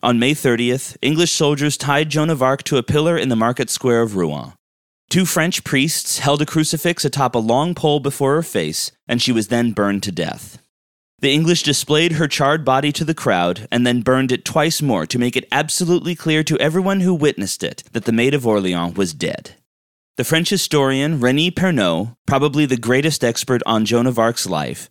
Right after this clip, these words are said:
quotes Joan's executioner, Geoffroy Terrage, as later saying he, quote, "feared to be damned, for he had burned a holy woman," unquote. The Maid's legacy.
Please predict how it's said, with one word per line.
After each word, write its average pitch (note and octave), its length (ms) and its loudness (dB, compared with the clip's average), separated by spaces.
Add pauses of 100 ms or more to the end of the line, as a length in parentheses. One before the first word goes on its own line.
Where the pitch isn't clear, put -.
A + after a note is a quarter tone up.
quotes F3 340 0
Joan's D3 340 2
executioner, C3 840 0
Geoffroy D#3+ 440 2
Terrage, F#2+ 680 0
as B2 240 0
later D#3 240 2
saying B2 400 0
he, B2 180 -2
quote, F3 420 0
"feared F3+ 420 0
to G3 80 -2
be F3+ 120 0
damned, F#2 540 -2
for B2 220 -2
he B2 100 0
had A2+ 180 -2
burned C3 400 0
a F#2+ 80 -4
holy A2+ 380 0
woman," C#2 420 -6 (140)
unquote. E2 600 -6 (3000)
The C#3+ 80 2
Maid's D#3 320 2
legacy. A2 580 0